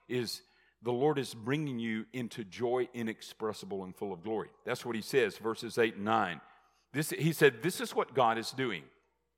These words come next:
He shows you himself. He shows his great mercy.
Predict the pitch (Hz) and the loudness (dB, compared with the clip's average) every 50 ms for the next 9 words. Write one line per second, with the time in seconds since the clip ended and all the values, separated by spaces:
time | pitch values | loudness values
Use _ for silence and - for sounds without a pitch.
0 | _ _ _ _ _ _ _ _ _ _ _ _ _ - 135 127 - 160 160 170 | _ _ _ _ _ _ _ _ _ _ _ _ _ -6 -4 0 6 8 8 8
1 | 165 - 185 175 165 156 - 156 131 117 117 123 - - - - - - _ _ | 8 6 4 2 2 0 6 8 8 8 8 6 4 -8 -20 -20 -20 -20 _ _
2 | _ _ _ _ _ _ _ _ _ _ _ _ _ 143 131 - 160 160 165 156 | _ _ _ _ _ _ _ _ _ _ _ _ _ -6 0 6 6 6 6 6
3 | 170 160 - - 165 165 156 151 - 143 143 143 139 - - - 123 117 123 | 0 -2 2 8 8 8 8 8 2 4 4 4 4 4 0 -4 -4 -4 -4